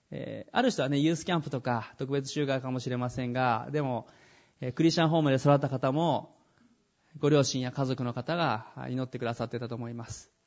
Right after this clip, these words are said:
ね。えー、そして、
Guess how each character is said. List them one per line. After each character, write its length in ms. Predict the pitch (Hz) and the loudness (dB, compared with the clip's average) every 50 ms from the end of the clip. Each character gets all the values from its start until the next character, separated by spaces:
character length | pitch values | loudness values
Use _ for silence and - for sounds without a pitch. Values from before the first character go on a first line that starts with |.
| _ _ _ _ _ _ _ _ | _ _ _ _ _ _ _ _
ね。 360 | 143 139 131 127 120 - - _ _ _ _ _ _ _ _ _ _ - | -4 -2 -2 -2 -2 -4 -8 _ _ _ _ _ _ _ _ _ _ -10
え 180 | 139 127 117 127 | -8 -6 -6 -4
ー、 20 | |
そ 120 | 120 135 | -4 -4
し 120 | 127 - - | -4 -2 0
て、 400 | - 151 139 117 - - - | 2 2 2 2 0 -4 -12